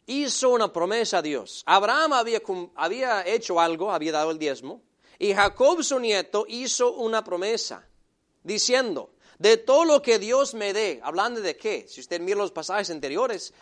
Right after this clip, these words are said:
hablando de un terreno, hablando, por ejemplo, verso catorce,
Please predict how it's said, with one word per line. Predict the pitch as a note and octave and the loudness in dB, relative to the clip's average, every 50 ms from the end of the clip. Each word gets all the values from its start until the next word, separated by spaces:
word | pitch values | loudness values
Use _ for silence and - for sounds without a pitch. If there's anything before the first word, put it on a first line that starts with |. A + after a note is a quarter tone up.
| - - | -8 2
hablando | D#3+ F3 E3+ F3 G3+ A3+ A#3+ B3 A3+ G#3+ | 2 4 6 8 6 6 6 4 0 0
de | G3+ G3+ | 0 0
un | G#3 G#3 G3 | 0 0 -2
terreno, | G3+ G3 F3+ F#3+ G#3+ A#3+ B3+ A#3+ G#3 C#3+ G#2+ - _ _ _ _ _ _ _ _ _ _ _ _ _ _ _ - | -4 -4 -2 0 0 0 0 0 -2 -4 -4 -6 _ _ _ _ _ _ _ _ _ _ _ _ _ _ _ -2
hablando, | D#3 E3+ F#3+ A3 A#3+ A#3+ A3+ | 0 4 4 4 4 2 -2
por | - G#3 G3 | -4 -4 -6
ejemplo, | - G3+ G#3+ A3 G#3 | -6 -4 -4 -4 -2
verso | G3+ A3+ A3 - A#3+ G#3+ | -2 -2 -2 -2 -6 -4
catorce, | - G#3+ F#3+ - - A3 B3+ B3+ A3 - G#3+ F3+ B2 - | -2 -4 -4 -2 0 0 0 0 0 -2 -4 -4 -6 -6